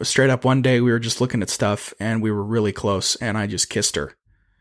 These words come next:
I had a line. I had a really good line that I still to this day don't remember. And she kissed me back. And I was like, "Yes, it worked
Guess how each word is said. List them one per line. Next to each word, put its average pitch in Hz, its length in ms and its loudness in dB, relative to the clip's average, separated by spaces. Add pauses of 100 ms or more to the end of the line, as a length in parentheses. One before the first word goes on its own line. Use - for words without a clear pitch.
(400)
I 151 80 4
had 151 180 4
a 139 40 0
line. 117 500 0
I 151 80 0
had 170 160 4
a - 40 4
really 135 300 4
good 104 160 0
line 98 280 -4
that 110 100 -2
I - 20 2
still 156 260 2
to 143 120 -2
this 120 180 -2
day 117 180 2
don't 107 200 -2
remember. 110 520 -2 (400)
And 151 300 4
she - 160 -2
kissed 147 220 0
me 147 80 2
back. 156 480 2
And 113 80 -8
I - 20 -4
was 113 100 -4
like, 113 120 -6
"Yes, 330 400 0
it 294 140 0
worked 320 280 2